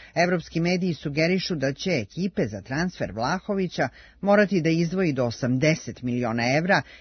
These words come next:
i da, u želji za mladim napadačem, prednjače Juventus,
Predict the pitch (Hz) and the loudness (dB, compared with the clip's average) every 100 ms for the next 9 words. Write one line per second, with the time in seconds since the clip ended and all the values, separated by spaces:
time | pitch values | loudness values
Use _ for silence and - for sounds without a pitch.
0 | - 113 120 110 180 196 90 101 113 110 | -12 -4 -2 2 2 2 -4 -4 -2 -2
1 | 110 110 139 139 131 107 90 92 110 139 | -2 -2 0 0 0 -2 -6 -8 -4 0
2 | 170 - 185 - _ _ 143 139 131 160 | 0 -2 -4 -4 _ _ 2 2 2 -4
3 | - 165 - 220 180 127 117 139 127 | -4 -6 -2 0 2 0 -2 -6 -12